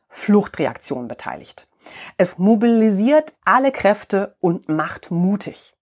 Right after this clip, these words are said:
Die chemischen Botenstoffe und ihre Aufgabe sind damit klar. Insgesamt leistungssteigernd, es macht Schmerz unempfindlich, es schärft den Fokus auf die Beute,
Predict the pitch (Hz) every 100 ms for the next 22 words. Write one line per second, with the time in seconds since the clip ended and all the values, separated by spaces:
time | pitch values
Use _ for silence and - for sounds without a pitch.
0 | _ _ _ _ _ _ - - - -
1 | 175 170 _ - 240 311 339 311 269 247
2 | 151 147 220 - - 302 - 262 302 -
3 | 240 202 202 202 - - 196 214 - -
4 | 220 233 220 185 196 202 170 165 147 -
5 | - 185 240 311 - _ _ _ _ _
6 | - 233 311 - 226 226 240 262 - 156
7 | 160 254 - 262 262 - 226 247 247 285
8 | 370 - - - 165 165 156 - - -
9 | - 185 196 214 - - _ 214 233 247
10 | 247 262 - 262 285 294 381 - - -
11 | - - 180 - 220 285 240 208 - 339
12 | 370 302 - 220 262 - 196 170 190 180
13 | 208 254 - 294